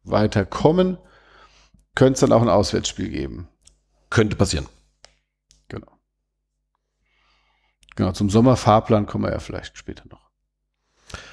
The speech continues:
Speaker 2: Ja, richtig. Der Sommerfahrplan wurde ja heute, äh, veröffentlicht. Also zumindest das, was schon feststeht. Genau. Ähm,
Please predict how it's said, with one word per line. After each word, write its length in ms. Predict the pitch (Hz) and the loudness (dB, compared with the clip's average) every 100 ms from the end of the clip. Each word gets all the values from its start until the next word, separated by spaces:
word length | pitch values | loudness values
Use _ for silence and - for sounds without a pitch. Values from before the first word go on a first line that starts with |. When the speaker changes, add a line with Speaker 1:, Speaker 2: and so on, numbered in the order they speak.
| - | 0
Speaker 2:
Ja, 300 | 110 135 160 | 4 4 4
richtig. 280 | 117 135 - | 0 -2 -2
Der 100 | 95 | 2
Sommerfahrplan 540 | 101 127 95 82 92 | 4 4 2 0 2
wurde 160 | 90 95 | 2 4
ja 100 | 90 | 4
heute, 400 | 98 104 101 92 92 - - - 92 | 2 4 2 0 -4 -14 -20 -10 -2
äh, 360 | 92 92 90 | 0 2 0
veröffentlicht. 640 | 90 104 95 104 127 131 | -2 -2 -2 -4 -4 0
Also 120 | 98 98 | 2 2
zumindest 280 | 104 101 98 | 2 2 2
das, 120 | 95 | 0
was 100 | 98 | 0
schon 140 | 101 | 0
feststeht. 420 | 87 98 - 127 - - - - - - - - - - _ - | -2 -4 -2 -6 -8 -20 -20 -20 -20 -18 -18 -18 -20 -20 _ 0
Genau. 340 | 147 123 82 90 107 | 4 4 0 -4 4
Ähm, 760 | 131 143 143 143 147 143 139 | 6 6 6 4 4 2 0